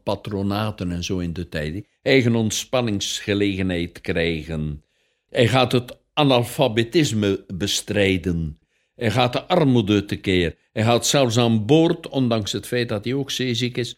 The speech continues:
gaat hij aan boord van de visserijwachtschepen om dienst te kloppen.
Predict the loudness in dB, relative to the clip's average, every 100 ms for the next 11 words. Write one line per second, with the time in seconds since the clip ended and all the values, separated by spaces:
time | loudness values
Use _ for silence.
0 | _ -2 0 2 2 0 2 0 -2 -4
1 | -4 -2 -2 -2 -2 0 0 0 -2 -4
2 | -6 -6 -4 0 0 -2 -4 -4 -6 _
3 | _ 0 2 2 0 0 -2 -6 -8 -14
4 | -6 -4 0 0 0 -4 -4 -6